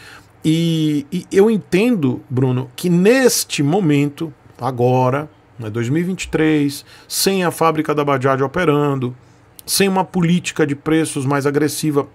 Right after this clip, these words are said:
para a cento e sessenta, e o principal, sem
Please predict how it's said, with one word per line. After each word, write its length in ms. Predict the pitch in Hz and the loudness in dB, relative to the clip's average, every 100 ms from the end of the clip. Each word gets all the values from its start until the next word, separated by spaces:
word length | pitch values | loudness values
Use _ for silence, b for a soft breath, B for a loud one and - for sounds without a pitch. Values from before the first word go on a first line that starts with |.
| _ - | _ 4
para 560 | 156 156 151 131 123 | 8 8 8 4 -2
a 120 | - 117 | -4 -4
cento 240 | 117 107 | -4 -4
e 20 | |
sessenta, 500 | 131 123 135 131 127 B B B B - 165 | -4 -4 -2 -4 -4 B B B B -6 0
e 180 | 170 | 2
o 80 | 175 | 2
principal, 760 | - 160 180 170 - 135 110 104 - | 2 -2 0 -4 -2 0 0 -4 -12
sem 600 | - - - 196 208 202 | -6 -4 0 2 2 -4